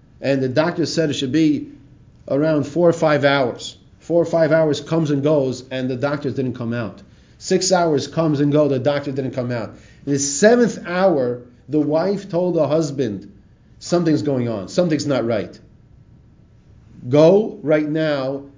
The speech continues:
and, and, and make a donation, give tzedakah, right now."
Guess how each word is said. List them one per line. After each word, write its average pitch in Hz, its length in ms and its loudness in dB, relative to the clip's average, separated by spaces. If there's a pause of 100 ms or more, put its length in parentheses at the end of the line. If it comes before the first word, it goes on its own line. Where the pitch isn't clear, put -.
(100)
and, 131 400 -8
and, 139 200 -4
and 139 140 -4
make 170 200 2
a 170 40 4
donation, 147 500 2
give 160 160 2
tzedakah, - 480 -2 (220)
right 175 260 4
now." 165 420 0